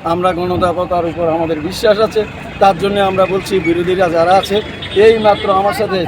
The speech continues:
সিপিআইএম এর সম্পাদক মণ্ডলের সদস্য নিখিল দাসকে আমি যে প্রশ্ন করেছি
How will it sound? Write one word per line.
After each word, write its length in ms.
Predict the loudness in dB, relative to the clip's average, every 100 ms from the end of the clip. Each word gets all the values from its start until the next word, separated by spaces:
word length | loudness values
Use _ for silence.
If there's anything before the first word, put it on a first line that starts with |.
| -4
সিপিআইএম 460 | -2 2 2 0
এর 100 | -2 -6 -8 -8 -8 -6
সম্পাদক 380 | -4 2 2 0 -4
মণ্ডলের 320 | -4 -4 -4
সদস্য 520 | -2 -2 -2 0 -2 -2 -8 -6 0
নিখিল 280 | 2 2
দাসকে 300 | 4 4 6
আমি 160 | 2 2
যে 60 | -4 0
প্রশ্ন 300 | 0 0 0
করেছি 360 | 0 0 -2